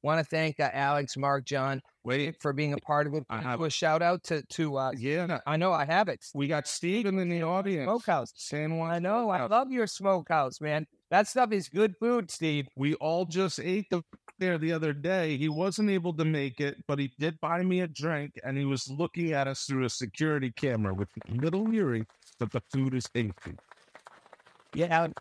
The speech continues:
Speaker 1: one of the first times I, I was getting to know you, I, we were at that place for some crypto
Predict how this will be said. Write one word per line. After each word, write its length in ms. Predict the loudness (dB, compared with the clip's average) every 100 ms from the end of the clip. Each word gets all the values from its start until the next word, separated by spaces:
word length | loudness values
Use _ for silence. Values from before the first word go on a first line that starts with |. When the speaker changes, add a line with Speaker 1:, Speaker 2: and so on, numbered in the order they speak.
| -2
Speaker 1:
one 160 | 0
of 40 | 2
the 100 | 2
first 340 | 2 0 0
times 260 | 0 2 2
I, 200 | 2 0 0
I 80 |
was 100 | 0
getting 240 | 2 0 0
to 80 | 2
know 140 | 2
you, 200 | 2 2
I, 120 | 0
we 180 | 0 0
were 140 | 2
at 140 | 0 0
that 200 | -2 -2
place 320 | -2 -2 -4
for 260 | -2 0 0
some 260 | 2 0 0
crypto 640 | 0 -2 2 2 2